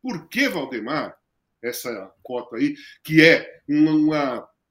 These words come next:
uma, foi uma pergunta do Cícero Melo, o diretor de futebol do Flamengo da época, que foi anunciar o novo treinador, que Oswaldo de Oliveira tinha saído, e o Valdemar Lemos era auxiliar, é irmão do, do Oswaldo, mas ele não tinha sido treinador ainda em nenhum lugar.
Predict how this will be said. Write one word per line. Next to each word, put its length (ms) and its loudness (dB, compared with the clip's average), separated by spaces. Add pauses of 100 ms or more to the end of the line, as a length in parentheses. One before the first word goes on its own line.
(400)
uma, 460 0
foi 100 8
uma 160 4
pergunta 540 0
do 360 -4
Cícero 400 -2
Melo, 480 2 (380)
o 540 2
diretor 440 0
de 100 -8
futebol 360 -6
do 100 -8
Flamengo 400 0
da 140 0
época, 380 -2
que 80 -18
foi 120 0
anunciar 800 -2 (160)
o 80 -2
novo 300 0
treinador, 440 0
que 60 -4
Oswaldo 380 -2
de 80 0
Oliveira 320 0
tinha 160 -6
saído, 560 -4 (260)
e 80 -4
o 80 2
Valdemar 640 2
Lemos 640 0
era 160 -4
auxiliar, 640 0 (220)
é 60 -2
irmão 480 -2
do, 240 -4
do 60 -2
Oswaldo, 500 -2
mas 160 0
ele 100 -4
não 140 -4
tinha 160 -4
sido 180 -10
treinador 460 -2
ainda 180 0
em 40 -2
nenhum 200 0
lugar. 400 -2